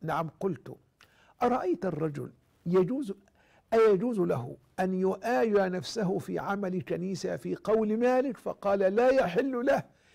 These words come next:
لأن مالكا قال: لا يؤاجر الرجل نفسه في شيء مما حرم الله. نعم، قال مالك: ولا يكري داره ولا يبيعها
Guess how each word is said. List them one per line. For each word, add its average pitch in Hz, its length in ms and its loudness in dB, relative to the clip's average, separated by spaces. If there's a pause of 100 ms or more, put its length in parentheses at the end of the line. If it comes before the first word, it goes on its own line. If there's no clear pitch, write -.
(140)
لأن 208 360 2
مالكا 185 440 0
قال: 277 480 0 (260)
لا 185 200 4
يؤاجر 185 640 2
الرجل 156 560 0
نفسه 143 420 -8
في 143 200 -8
شيء 151 320 -8
مما 127 360 -10
حرم 95 400 -16 (120)
الله. 62 200 -20 (440)
نعم، 143 200 -4
قال 165 320 0
مالك: 202 380 -4 (320)
ولا 208 340 6
يكري 190 600 2
داره 151 420 2
ولا 165 420 -2
يبيعها 185 760 -2